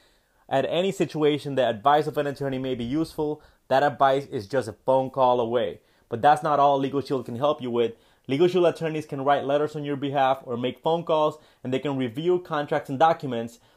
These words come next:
and they'll be there for you in the courtroom if you or your spouse is named in a s-, covered civil or criminal action case. Legal Shield members even get access to over a hundred legal forms and videos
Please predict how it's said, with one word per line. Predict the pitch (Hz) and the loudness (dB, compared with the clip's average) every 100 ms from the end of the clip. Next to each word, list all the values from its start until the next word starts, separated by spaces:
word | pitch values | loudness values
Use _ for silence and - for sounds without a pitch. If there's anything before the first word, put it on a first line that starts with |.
| _ - | _ -10
and | 131 | 2
they'll | 143 147 | 4 4
be | 190 202 | 2 2
there | 165 139 | 4 2
for | - 135 | 0 0
you | 127 131 127 - _ | 0 -2 -4 -8 _
in | 135 | -4
the | 139 139 | 0 0
courtroom | - - 202 156 147 139 135 _ - | 0 0 0 0 -2 -2 -4 _ -8
if | 139 139 | -8 -4
you | 180 214 | 2 4
or | 202 | 4
your | 180 | 0
spouse | - 165 156 | 0 2 2
is | 151 131 | 0 -6
named | 151 156 147 | -4 -4 -6
in | 143 | -6
a | 131 | -6
s-, | - - - | -6 -18 -2
covered | 170 160 160 - | 0 2 0 -2
civil | - 180 208 202 - | 0 2 4 2 -2
or | 156 175 180 | 2 2 2
criminal | - 180 165 160 - | -2 -2 -2 -2 0
action | 160 160 - 143 | 0 0 -2 -6
case. | - 120 - - _ _ _ _ | -2 -4 -4 -14 _ _ _ _
Legal | 131 151 | 0 4
Shield | 180 190 165 | 4 4 2
members | 170 165 165 - | 0 -2 -4 -4
even | 165 175 175 | -4 -2 -2
get | 151 156 | 0 2
access | 151 151 160 - | 2 0 -4 -2
to | 147 | -2
over | 135 123 | -2 0
a | 117 | -2
hundred | 104 143 156 160 127 | -2 -6 -2 -4 -2
legal | 143 139 | -4 -4
forms | 139 143 135 127 | -4 -6 -6 -6
and | 117 | -6
videos | 147 156 143 135 | -4 -2 0 -2